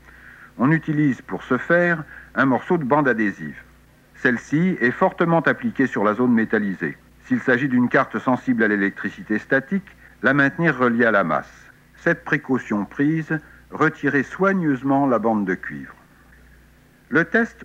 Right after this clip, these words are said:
consiste à retirer l'adhésif d'un geste vif et à examiner attentivement la bande et le dépôt.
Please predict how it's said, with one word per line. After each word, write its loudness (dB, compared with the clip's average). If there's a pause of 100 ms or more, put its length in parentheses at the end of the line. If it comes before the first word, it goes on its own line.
consiste -2
à 4
retirer 0
l'adhésif -2
d'un 0
geste -2
vif -4
et 0
à 4
examiner 0
attentivement 0
la 2
bande -2 (160)
et 0
le 2
dépôt. -6